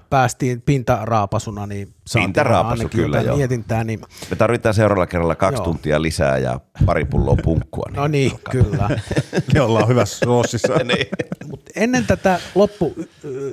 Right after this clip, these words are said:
Speaker 1: yhteenvetoa, niin sähän oot, ö, nopeiden tilanteiden mies, koska sähän oot kokki, eiks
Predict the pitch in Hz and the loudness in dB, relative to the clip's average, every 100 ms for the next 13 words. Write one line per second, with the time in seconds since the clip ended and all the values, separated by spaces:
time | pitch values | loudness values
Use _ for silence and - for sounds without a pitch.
0 | - 311 233 - 196 175 165 180 160 139 | -8 -4 -2 2 4 4 2 2 2 0
1 | - - 120 147 147 143 123 220 226 214 | -4 -10 -4 -2 -2 -4 0 4 4 2
2 | 185 165 156 143 156 160 156 151 143 127 | 0 -2 -6 -2 0 2 0 -2 -4 -8
3 | - 147 180 180 151 139 143 135 123 - | -10 -4 0 2 2 2 2 0 0 -4
4 | 139 123 127 139 131 - - - - 107 | -4 -2 -2 0 2 2 0 -2 -6 -10
5 | - 101 165 262 - 98 82 _ _ - | -6 -4 -4 -6 -8 -6 -8 _ _ -18